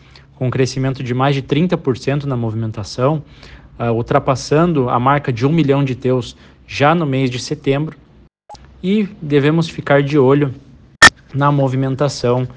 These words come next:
ah, de soja para o último trimestre,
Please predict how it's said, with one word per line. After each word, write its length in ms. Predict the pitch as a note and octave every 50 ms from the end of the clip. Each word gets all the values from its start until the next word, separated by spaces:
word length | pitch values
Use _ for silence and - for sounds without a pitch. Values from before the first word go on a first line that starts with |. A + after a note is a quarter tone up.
| - - - - - - - - -
ah, 520 | A#2+ A#2+ A#2+ A#2+ A#2+ A#2 A#2 A#2 A2+ A2+ A2 A#2 B2 B2+
de 180 | A#2+ A#2 C#3+ C#3+
soja 580 | - - - B2+ C#3 D#3 D#3+ C3+ B2+ A#2+ G#2 - -
para 160 | C3 B2+ B2
o 40 | B2
último 420 | B2 C3 C3+ C3 - B2+ A2+ A2
trimestre, 720 | A#2 - C#3 C#3 C3 B2+ C3+ D3+ E3 D#3+ - - - -